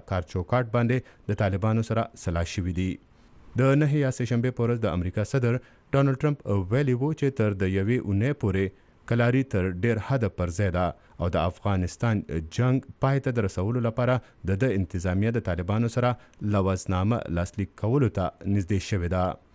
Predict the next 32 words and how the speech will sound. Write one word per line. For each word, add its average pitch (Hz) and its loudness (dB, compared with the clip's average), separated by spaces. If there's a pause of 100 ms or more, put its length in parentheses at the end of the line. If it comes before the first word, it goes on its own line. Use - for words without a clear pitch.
(120)
خو 139 4
زیاته 135 2
کړې 143 0
وه 135 2 (120)
چې 104 0
دوی 113 2 (120)
به 113 2 (300)
ګوري 135 2
چې 104 -4
وړاندې 101 -2
سره 95 0
مخې - -8
ته 85 -6
کیږي. 92 0 (480)
په 120 0
داسې 147 0
وخت 131 -6
کې 135 2
چې - -4
امریکا 95 -2
او 113 -6
طالبان 101 0 (280)
د 123 4
یو 135 2
بل 131 -4
سره 127 0 (220)
لوزنامه 95 0
لاسلیک 87 -8
کولو 123 0
ته 120 2
نږدې 117 -2 (100)
شوي، 151 0